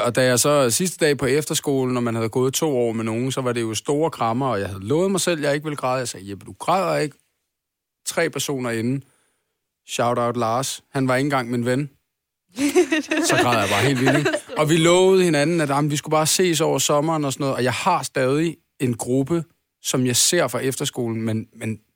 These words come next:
Speaker 1: det var bare slet ikke det. Altså, det, det er bare sådan, som man er ung. Du, du, du flytter dig bare hele tiden, og du former dig efter de mennesker, du er sammen med, og det, det, der i sidste ende ender med at danne den personlighed, du får, som, når du er voksen.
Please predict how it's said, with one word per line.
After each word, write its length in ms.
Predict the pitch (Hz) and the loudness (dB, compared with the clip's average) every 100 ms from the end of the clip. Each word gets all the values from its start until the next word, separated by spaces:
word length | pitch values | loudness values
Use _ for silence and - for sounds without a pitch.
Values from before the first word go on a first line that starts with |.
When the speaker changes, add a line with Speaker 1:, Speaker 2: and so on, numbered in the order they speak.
| _ _ _ _ _ _ _ _ - | _ _ _ _ _ _ _ _ -10
Speaker 1:
det 120 | 101 | -8
var 60 | 98 | -6
bare 220 | - 92 | -6 -4
slet 380 | - - 123 107 | -2 0 0 -2
ikke 180 | 104 - | -4 -2
det. 160 | 117 120 - _ - | -2 -2 -8 _ -8
Altså, 180 | 107 104 | -8 -6
det, 300 | - 127 - _ _ _ | -4 -4 -6 _ _ _
det 120 | 123 117 | -2 0
er 80 | |
bare 200 | 127 147 | 2 2
sådan, 220 | 131 131 131 | 2 -2 -2
som 120 | 127 | -2
man 180 | 117 110 | -2 -2
er 120 | 135 | 0
ung. 240 | 151 - - _ _ _ - | -2 -2 -16 _ _ _ -8
Du, 80 | 123 | -6
du, 200 | 113 120 120 - | -4 -8 -8 -8
du 60 | |
flytter 380 | 113 131 131 160 | -4 0 2 2
dig 140 | 143 | 0
bare 320 | 113 117 143 143 _ | 2 2 0 -4 _
hele 220 | 151 165 175 | 2 2 2
tiden, 380 | 156 147 143 - _ _ _ - | -2 -2 -4 -12 _ _ _ -4
og 80 | 120 | 0
du 120 | 123 104 | 0 -2
former 360 | - 127 156 156 | 2 2 4 2
dig 140 | 135 | 0
efter 140 | 135 | -2
de 120 | 139 143 | -4 -2
mennesker, 320 | 139 147 143 | 0 -2 -6
du 60 | 127 | -2
er 40 | |
sammen 300 | - 139 135 | 0 0 0
med, 100 | 127 | -2
og 100 | 120 | 0
det, 220 | 131 - | -2 -2
det, 100 | 139 | 0
der 100 | 151 | 0
i 80 | 135 | 0
sidste 340 | - 147 156 | 0 -2 0
ende 160 | 131 135 | 0 0
ender 200 | 135 143 | 0 0
med 140 | 131 | 0
at 140 | 120 113 | 0 0
danne 240 | 127 151 | 0 0
den 140 | 147 123 | -2 -2
personlighed, 520 | 131 156 143 123 120 | -2 -2 -2 -2 -4
du 80 | 113 | -2
får, 220 | 131 123 | -2 -2
som, 140 | 127 | -2
når 220 | 120 120 | -4 -4
du 120 | 117 120 | -2 0
er 40 | |
voksen. 400 | 123 131 - | 0 0 -4